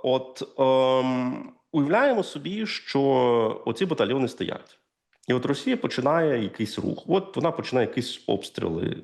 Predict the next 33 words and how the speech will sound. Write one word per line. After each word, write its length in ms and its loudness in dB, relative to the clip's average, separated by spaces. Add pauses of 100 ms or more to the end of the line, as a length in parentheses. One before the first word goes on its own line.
(100)
спорадичні, 800 -4 (600)
вона 100 4
починає 380 0
якесь 160 -4
пересування 580 2
Д 200 0
Р 80 2
Г 340 2
і 40 -6
так 240 -4
далі. 220 -2
Ну 160 4
і 40 2
що, 180 0
німецькі, 1080 0
німецькі 340 0
війська, 320 0
що 160 -6
будуть 220 -2
стояти 340 0
десь 160 -2
біля 240 0
Запоріжжя, 840 2
почнуть 560 -4
артилерійський 800 -2
обстріл 360 0
російських 720 -4 (140)
підрозділів, 680 0
е, 40 0
на 260 2
іншому 280 0
боці? 300 0
Ні. 360 0